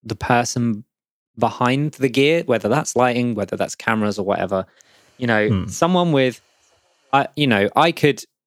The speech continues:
Speaker 1: quite easily say that something I would shoot on an eight hundred pounds prime lens versus something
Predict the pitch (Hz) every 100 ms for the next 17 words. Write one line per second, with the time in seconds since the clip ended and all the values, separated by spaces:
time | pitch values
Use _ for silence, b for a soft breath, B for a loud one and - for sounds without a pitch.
0 | _ _ - 143 170 175 156 135 104 98
1 | 95 110 _ _ _ _ _ _ - -
2 | 123 101 98 95 113 107 104 98 _ _
3 | _ - - 175 190 - 180 170 143 151
4 | 143 143 - 117 107 - _ _ - 117
5 | 110 135 156 - 143 127 117 127 117 113
6 | 110 - - 117 110 104 101 98 - -
7 | _ _ _ _ - 127 117 - 110 104
8 | - - 156 156 156 147 139